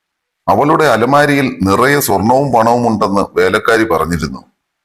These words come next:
അങ്ങനെ ശ്രദ്ധിച്ച് ഞാൻ നടക്കുമ്പോൾ പെട്ടെന്നായിരുന്നു എന്റെ കാൽ അവിടെ കിടന്നിരുന്ന ടേബിളിൽ തട്ടിയത്. ആ ശബ്ദം കേട്ടതും അവൾ തിരിഞ്ഞു. ഞാൻ പിടിക്കപ്പെട്ടു എന്ന് ഞാൻ കരുതി. ഞാൻ കട്ടിലിന്റെ സൈഡിൽ കുനിഞ്ഞിരുന്നു.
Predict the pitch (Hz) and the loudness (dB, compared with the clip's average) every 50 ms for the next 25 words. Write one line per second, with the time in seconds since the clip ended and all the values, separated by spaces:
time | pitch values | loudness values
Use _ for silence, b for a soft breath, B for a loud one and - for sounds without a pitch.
0 | _ _ _ _ - 78 90 101 120 135 143 147 120 - 107 104 101 107 131 131 | _ _ _ _ -2 0 0 2 2 0 0 0 0 0 -2 0 0 -2 -2 -2
1 | - 143 135 127 123 120 120 98 95 104 - - 123 117 110 113 110 101 110 - | -2 0 0 0 0 2 2 2 0 0 0 -2 -2 0 0 0 0 -2 -4 -6
2 | - - 98 - - - - 147 151 151 143 120 110 104 90 95 90 92 87 85 | -6 -4 -2 -2 -2 -4 -4 -2 -2 0 0 0 0 0 0 -2 -2 -2 -2 -2
3 | - - _ - 110 92 95 90 - 110 - 95 98 104 110 107 92 - - 85 | -4 -6 _ -4 -2 -2 0 0 -2 0 0 0 0 0 0 -2 -4 -2 -2 0
4 | 87 95 113 120 - - 104 107 104 104 101 92 92 92 85 87 90 85 90 92 | 0 0 0 -2 -2 -2 -2 0 0 0 0 0 0 -2 -2 -2 -2 0 0 0
5 | 101 104 104 - - - - - - 71 67 - - - - _ _ _ _ _ | 0 -2 -2 -2 -4 -6 -6 -6 -4 -4 -4 -6 -6 -12 -20 _ _ _ _ _
6 | _ _ _ _ _ _ _ _ - - 98 123 156 151 151 139 123 131 151 156 | _ _ _ _ _ _ _ _ 0 2 2 2 2 0 0 -2 -2 -2 -2 -2
7 | 147 131 127 123 123 127 117 117 117 113 - - - - _ - 87 90 107 123 | 0 0 -2 -2 -2 -2 -2 0 -2 -2 -4 -8 -12 -8 _ -2 0 0 0 -2
8 | 120 - - 90 76 76 82 87 85 - - - - - _ _ _ _ _ _ | -2 -2 -4 -2 -2 -2 -2 -2 -2 -4 -6 -10 -18 -20 _ _ _ _ _ _
9 | _ _ _ _ _ _ - 80 90 107 139 151 135 127 117 127 135 - 170 170 | _ _ _ _ _ _ -4 -2 0 0 0 0 -2 -2 -2 -2 -2 -2 -2 -2
10 | - 151 104 - 135 113 107 104 104 101 98 95 92 82 73 - 73 65 65 55 | -2 -2 -2 0 0 0 2 0 0 0 0 0 0 -2 -2 -2 -4 -4 -4 -6
11 | - - - _ _ _ _ _ _ _ _ _ _ _ _ _ - 92 95 104 | -8 -10 -12 _ _ _ _ _ _ _ _ _ _ _ _ _ -2 0 0 0
12 | 127 143 127 120 107 98 - 131 131 139 143 147 139 - 131 123 120 110 123 117 | 0 0 -2 -2 -4 -2 -2 -2 0 0 0 0 0 0 0 0 0 0 0 -2
13 | - - 101 190 202 220 123 107 80 82 80 73 - | -2 -2 0 0 0 0 0 0 -2 -2 -4 -4 -6